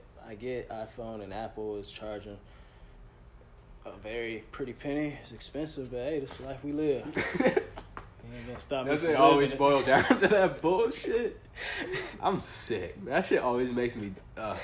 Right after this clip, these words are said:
Speaker 2: disgusted to my stomach
Speaker 1: Shit,
Speaker 2: when I
Speaker 1: shit.
Speaker 2: hear it.
Speaker 1: I ain't make the rules. I ain't make the price.
Speaker 2: <laughs>
Speaker 1: Yeah.
Speaker 2: It's all a game. I'll play the fucking game. Da, da, da, da.
Speaker 1: Caught up in a rat race.
Speaker 2: That shit's, it's pretty intense. Like,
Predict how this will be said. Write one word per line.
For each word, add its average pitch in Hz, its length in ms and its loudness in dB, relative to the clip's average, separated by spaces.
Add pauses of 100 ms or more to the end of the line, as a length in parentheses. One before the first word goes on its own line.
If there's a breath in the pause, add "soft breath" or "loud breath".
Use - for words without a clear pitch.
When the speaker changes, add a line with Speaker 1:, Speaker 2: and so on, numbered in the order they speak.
(100)
Speaker 2:
disgusted 113 520 -4
to 110 100 -10
my 90 140 -8
stomach 98 480 -10
Speaker 1:
Shit, 95 100 -10
Speaker 2:
when 95 80 -6
I 90 40 -8
Speaker 1:
shit. 95 100 -10
Speaker 2:
hear 95 180 -6
it. 107 80 -6
Speaker 1:
I 123 100 -4
ain't 123 120 -4
make 131 180 -2
the 117 80 -12
rules. 120 440 -6
I 127 180 -8
ain't 123 100 -2
make 120 200 2
the 107 80 -14
price. 123 340 -4
Speaker 2:
<laughs> - 1080 -20
Speaker 1:
Yeah. - 200 -10
Speaker 2:
It's 120 120 -6
all 120 180 0
a 117 60 -2
game. 95 540 -6
I'll 110 200 -6
play 104 180 -10
the 104 100 -14 (100)
fucking 95 300 -8
game. 87 320 -8 (220)
Da, 92 80 -8
da, 98 60 -8
da, 95 260 -8 (220)
da. 92 100 -16
Speaker 1:
Caught 127 140 -6
up 127 120 -8
in 139 80 -6
a 135 60 -6
rat 135 340 -4
race. 110 140 -12 (1700 loud breath)
Speaker 2:
That 107 180 -8
shit's, - 540 -12 (240)
it's 110 220 -10
pretty - 340 -10
intense. - 560 -10
Like, 92 320 -6